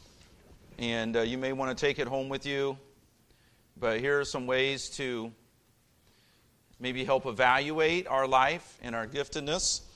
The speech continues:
Am I able to communicate effectively the message of salvation? And then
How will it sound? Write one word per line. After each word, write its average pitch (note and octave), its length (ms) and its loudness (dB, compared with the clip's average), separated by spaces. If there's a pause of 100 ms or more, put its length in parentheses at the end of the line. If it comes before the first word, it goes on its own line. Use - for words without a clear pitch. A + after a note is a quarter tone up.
(2750)
Am C3 140 0
I C3 100 8
able C#3+ 260 6
to C#3 100 -4
communicate D3+ 520 2
effectively D3+ 560 4
the C#3 100 2
message C#3 400 0
of C3+ 140 0
salvation? C#3+ 680 2
And A#2+ 120 -4
then A#2+ 280 -4